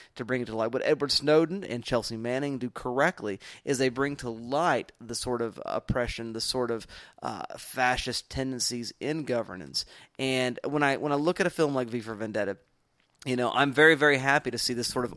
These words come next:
army of Vs, which is what, part of what I was suggesting when I was talking about Moon last week, is that that's what you wanna see, is, like, all the people rise up and say, "This is what needs to happen." But the fact of the matter is, w-, it wouldn't have worked in the way the film depicts, is that everyone shows up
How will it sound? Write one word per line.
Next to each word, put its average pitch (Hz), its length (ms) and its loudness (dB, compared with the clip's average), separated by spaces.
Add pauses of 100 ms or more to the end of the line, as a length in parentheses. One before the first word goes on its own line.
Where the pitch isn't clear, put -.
army 139 360 2
of 123 80 0
Vs, 123 460 -4 (220)
which 135 180 -2
is 120 100 -2
what, 117 320 -4
part 156 240 6
of 120 80 -2
what 120 140 4
I 120 40 6
was 120 140 2
suggesting 117 420 -2
when 117 120 -4
I 113 40 -4
was 110 120 -8
talking 113 260 -4
about 104 220 -2
Moon 139 260 -2
last 131 380 -4
week, 92 260 -12 (300)
is 127 220 0
that 117 200 0
that's 147 240 10
what 131 160 -6
you 120 60 -4
wanna 113 180 -6
see, 131 260 0
is, 107 140 -4
like, 110 220 -4
all 127 200 4
the 123 100 -4
people 123 340 -4
rise 117 340 0
up 120 180 2
and 110 160 -4
say, 113 220 0
"This 117 240 0
is 110 60 -10
what 110 100 -4
needs 113 160 -6
to 110 80 -10
happen." 113 380 -4 (240)
But - 100 -6
the 143 80 2
fact 143 240 6
of - 40 -8
the 127 100 -2
matter 143 240 4
is, 117 160 0 (280)
w-, 135 260 -12 (100)
it 156 160 2
wouldn't 160 240 6
have 110 160 -2
worked 123 640 0 (400)
in 139 120 -2
the 131 80 0
way 123 160 4
the 117 80 -2
film 117 220 -6
depicts, 107 460 -4
is 127 100 -2
that 131 160 0
everyone 156 420 2
shows 123 360 0
up 120 180 0